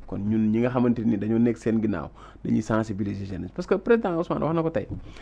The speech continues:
nee na du, du, du, euh, je crois que Elimane Kane la doon tontu loolu maanaam du projet boo xamante ni dañ naan dañuy woo ay experts ñu def ko dañuy pare jox ko askan wi ne leen yéen a ko moom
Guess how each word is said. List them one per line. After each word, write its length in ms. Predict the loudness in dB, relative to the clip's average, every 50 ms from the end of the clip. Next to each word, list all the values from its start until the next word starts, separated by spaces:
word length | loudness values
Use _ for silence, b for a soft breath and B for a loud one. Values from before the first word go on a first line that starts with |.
| B B B
nee 100 | 4 6
na 120 | 8 6
du, 340 | 6 6 4 2 2 2 0 -4 -12 -18 -20 -20 -12 -4
du, 260 | 2 2 4 4 4
du, 300 | 2 2 4 4 4 2 -2 -6 -10 -10 -6
euh, 480 | -4 -2 -2 -2 -2 -4 -6 -6 -8 -10 -12 -12 -12 -12 -12 -12 -10 -10 -10 -10
je 100 | -8 -8
crois 300 | -4 0 2 2 4 2
que 260 | 2 2 2 2 0 0 0
Elimane 340 | 2 2 4 4 4 2 2
Kane 160 | 2 2 4
la 80 | 4 4
doon 140 | 4 2 2
tontu 240 | 0 0 -2 -2 -2
loolu 220 | -2 -2 -4 -4 -6 B B B B B 0
maanaam 320 | 0 2 2 2 0 0
du 100 | -2 -4
projet 340 | -4 -2 0 0 0 0 0
boo 160 | 0 -2 -2
xamante 300 | -2 -2 -2 -2 -2 -2 -2
ni 140 | -2 -2 -2
dañ 160 | 0 0 0 0
naan 200 | 0 0 0 0
dañuy 320 | 0 0 0 2 0 0
woo 220 | 0 0 0 0 0
ay 180 | -2 -4 -8 -10
experts 500 | -10 -14 -16 -8 -4 -2 0 0 0 0
ñu 280 | 0 -2 -2 -2 -2 -2
def 180 | -4 -6 -6 -8
ko 120 | -12 -16 -18 -18 b b b b b b b b b b -20 -16 -4
dañuy 420 | 2 4 4 4 4 4 2 2 0 _ _ _ _ _ _ _ _ _ _ _ _ _ _ _ -6
pare 180 | -4 -4 -4 -4 -4 -4
jox 160 | -4 -4 -4 -6
ko 100 | -10 -10 -10
askan 300 | -10 -8 -4 -2 0 2
wi 60 | 2 2
ne 100 | 2 2
leen 160 | 0 -2 -2
yéen 220 | 2 4 4 4
a 40 | 4
ko 80 | 2 -2
moom 180 | -6 -8 -10 -14